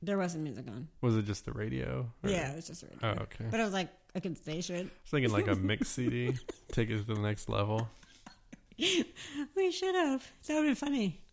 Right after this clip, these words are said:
Speaker 1: No, it was, uh, it was really romantic.
Speaker 2: That sounds pretty hot.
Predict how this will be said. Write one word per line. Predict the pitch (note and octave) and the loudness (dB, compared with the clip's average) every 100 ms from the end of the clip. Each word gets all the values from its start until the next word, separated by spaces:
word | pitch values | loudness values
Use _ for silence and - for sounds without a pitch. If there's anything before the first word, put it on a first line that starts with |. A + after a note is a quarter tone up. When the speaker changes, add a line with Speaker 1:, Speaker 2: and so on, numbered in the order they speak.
| - - - _ _ _ _ _ - | -20 -20 -20 _ _ _ _ _ 2
Speaker 1:
No, | G#3 A3 | 6 6
it | G#3 | 6
was, | G#3+ F3 | 4 2
uh, | G#3 F#3+ F#3 E3+ D#3 - | 2 2 2 2 -2 -12
it | |
was | F#3 | -6
really | F3+ G3+ G#3 | -2 0 2
romantic. | F#3+ F#3+ F#3+ F#3 F3 - _ _ _ _ - - - - - | 2 2 0 -2 -6 -10 _ _ _ _ -20 -20 -20 -12 -2
Speaker 2:
That | C#3+ | 0
sounds | G#3 G#3 D#3+ | 2 2 2
pretty | F3 C#3 | 2 4
hot. | B2 - | 4 2